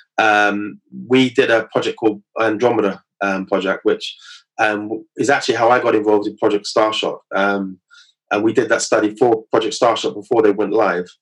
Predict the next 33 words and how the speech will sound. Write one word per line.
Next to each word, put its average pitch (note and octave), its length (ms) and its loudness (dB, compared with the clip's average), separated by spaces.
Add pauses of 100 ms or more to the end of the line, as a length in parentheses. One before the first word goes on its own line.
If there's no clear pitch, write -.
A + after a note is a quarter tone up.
(480)
Um, G#2 340 0
and A2 160 0
they B2+ 140 2
basically B2 320 0
said A#2 280 -2
to G#2 120 -6
me, G2 240 4
um, F#2+ 340 -2
I A#2 80 2
had A2 120 2
a G#2+ 40 2
meeting G#2+ 380 -2
with, G2 180 0
uh, G2 120 2
Pete G#2 260 0
Warden G#2+ 300 2
in G2 60 -6
San A2 120 -2
Francisco, G2+ 480 -4
and G2+ 100 -4
he G#2+ 60 0
said, G3 300 -2 (760)
"Okay, G#2+ 240 2
so A2+ 120 -6
we're A2+ 120 4
launching B2+ 320 2
this G#2 100 -6
project. A#2+ 580 0 (280)
Uh, G2+ 260 -2
we're A2+ 60 4
looking C#3+ 180 2
at F#2+ 80 -2
launch-, G2 220 -2